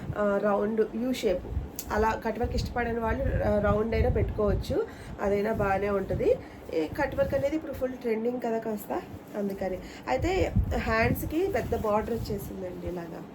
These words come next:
అందుకే ఇంక హ్యాండ్స్ కుదరరు, only ఫ్రంట్ నెక్ and బ్యాక్ నెక్ అంతే అనమాట. ఇది కూడా చక్కగా ఫ్రెండ్లీ బడ్జెట్లో బ్యూటిఫుల్ డిజైన్ అండి, చాలా బాగుంటుంది ఈ డిజైన్ కూడా.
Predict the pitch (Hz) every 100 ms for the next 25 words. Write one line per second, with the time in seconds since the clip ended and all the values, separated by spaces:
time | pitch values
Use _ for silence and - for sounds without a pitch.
0 | - - - - - - - 220 220 240
1 | 262 233 214 202 190 - 196 180 180 180
2 | 208 277 - 220 202 214 208 220 240 427
3 | 554 - - - - - 220 180 - 175
4 | - 170 - 196 175 170 170 - - -
5 | - - - - - - - - - -
6 | - - - 226 247 269 320 302 - 247
7 | 247 220 226 254 226 202 208 214 285 220
8 | 214 220 - 247 208 196 196 190 185 196
9 | 196 185 202 202 202 190 190 190 190 196
10 | 196 190 185 180